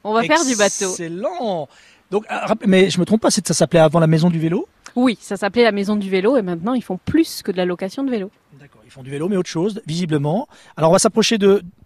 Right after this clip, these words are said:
Speaker 2: du canal, et normalement, on va trouver Marie. C'est où, Marie ? Bonjour.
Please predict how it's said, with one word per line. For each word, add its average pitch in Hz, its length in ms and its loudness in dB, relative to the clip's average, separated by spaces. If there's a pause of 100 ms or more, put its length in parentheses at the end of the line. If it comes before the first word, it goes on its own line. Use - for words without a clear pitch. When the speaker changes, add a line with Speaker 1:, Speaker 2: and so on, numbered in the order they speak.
Speaker 2:
du 202 120 -6
canal, 226 440 4 (260)
et 180 80 -2
normalement, 190 240 4
on 240 40 2
va 208 60 6
trouver 247 200 0
Marie. 165 500 2 (2500)
C'est - 120 -2
où, 285 100 4
Marie ? 285 200 0
Bonjour. 277 540 0